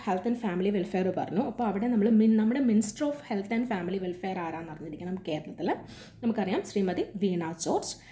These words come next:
പ്രിൻസിപ്പൽ സെക്രട്ടറി എന്ന് പറയുന്നത് ഡോക്ടർ രാജൻ എൻ നോബ്രാഗ്ര ഐ എ എസ് ആണ്, നോബ്രാഗ്രേഡ് ഐ എ എസ് ആണ്. Director of Health Service എന്ന് പറയുന്നത് ഡോക്ടർ രാജു വി ആർ ആണ്. Director of Medical Education എന്ന് പറയുന്നത്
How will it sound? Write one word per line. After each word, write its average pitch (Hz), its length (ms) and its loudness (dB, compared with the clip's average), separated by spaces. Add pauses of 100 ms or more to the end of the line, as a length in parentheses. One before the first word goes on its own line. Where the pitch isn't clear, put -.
(200)
പ്രിൻസിപ്പൽ 240 440 4 (140)
സെക്രട്ടറി 226 440 2
എന്ന് 285 180 6
പറയുന്നത് 170 400 0 (380)
ഡോക്ടർ 208 240 2 (120)
രാജൻ 190 320 0 (320)
എൻ 226 60 4 (720)
നോബ്രാഗ്ര 190 640 2 (800)
ഐ 185 100 0
എ 175 80 4
എസ് 180 240 -2
ആണ്, 156 140 0 (140)
നോബ്രാഗ്രേഡ് 190 520 0 (120)
ഐ 160 120 -2
എ 156 140 -4
എസ് 160 160 -4
ആണ്. 190 140 -2 (640)
Director 247 400 4
of 320 60 2 (100)
Health 202 240 2
Service 202 340 2
എന്ന് 196 180 4
പറയുന്നത് 170 360 -2 (180)
ഡോക്ടർ 190 260 0 (140)
രാജു 196 340 0 (120)
വി 185 120 0 (160)
ആർ 156 80 -8 (100)
ആണ്. 147 140 -4 (300)
Director 208 380 0
of - 60 -8 (120)
Medical 208 360 2
Education 196 460 -2
എന്ന് 175 160 -4
പറയുന്നത് 156 380 -6